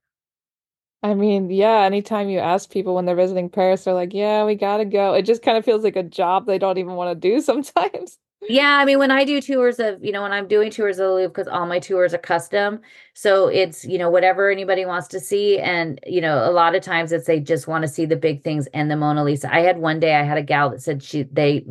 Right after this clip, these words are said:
Speaker 2: took their granddaughter, and she just, the granddaughter only wanted to see the Mona Lisa, so I spent an hour and a half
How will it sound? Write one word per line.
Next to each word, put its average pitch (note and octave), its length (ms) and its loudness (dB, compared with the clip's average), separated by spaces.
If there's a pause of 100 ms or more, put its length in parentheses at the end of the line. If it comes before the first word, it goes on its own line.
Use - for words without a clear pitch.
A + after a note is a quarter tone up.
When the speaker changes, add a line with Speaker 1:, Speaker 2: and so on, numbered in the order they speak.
Speaker 2:
took - 180 -4
their F#3 120 0
granddaughter, D3 720 0 (320)
and E3 120 -2
she E3+ 200 -6
just, D#3+ 360 0
the E3 100 2
granddaughter D#3 600 2
only D3+ 300 0
wanted C#3+ 300 0
to C3+ 40 -4
see C#3+ 220 -2
the D3 100 -2
Mona C#3+ 220 0
Lisa, C#3 280 2
so - 200 -4
I D3+ 100 2
spent C#3+ 380 -2
an C#3 160 -4
hour C#3+ 220 0
and C#3+ 100 2
a - 20 2
half C3 460 0